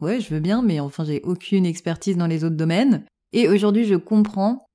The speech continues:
parce que ça nous oblige à être curieux, à s'intéresser à ce que font les autres et à acquérir de nouvelles compétences. Avec Sans Filtre, j'ai appris à monter du son, par exemple. J'ai encore des progrès à faire, mais,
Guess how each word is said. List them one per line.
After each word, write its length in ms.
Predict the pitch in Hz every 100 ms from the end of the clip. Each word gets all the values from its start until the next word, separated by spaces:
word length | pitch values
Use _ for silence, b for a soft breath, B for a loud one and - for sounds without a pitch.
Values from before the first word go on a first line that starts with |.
| _
parce 160 | - 185
que 80 | 208
ça 100 | 202
nous 180 | 202 196
oblige 240 | 214 220
à 80 | 190
être 160 | 170
curieux, 460 | - 226 208 208 233
à 80 | -
s'intéresser 460 | 175 196 202 196 208
à 60 |
ce 80 | 202
que 60 | 196
font 120 | 190
les 220 | 185 175
autres 240 | 247 247 -
et 160 | 220 214
à 60 |
acquérir 360 | 185 180 214 233
de 80 | 202
nouvelles 360 | 202 214 208
compétences. 500 | 208 190 180 147 - - _ _ _ -
Avec 220 | 202 196
Sans 160 | 196 220
Filtre, 380 | 214 277 269 214
j'ai 140 | 202
appris 180 | 185 214
à 80 | 196
monter 240 | 196 196
du 120 | 180
son, 180 | 180 247
par 140 | 247
exemple. 340 | 175 170 247 - _ _
J'ai 100 | 175
encore 240 | 175 208 294
des 100 | 285
progrès 300 | 277 226 226
à 100 | 214
faire, 380 | 220 208 254 - _ 196
mais, 360 | 202 220 254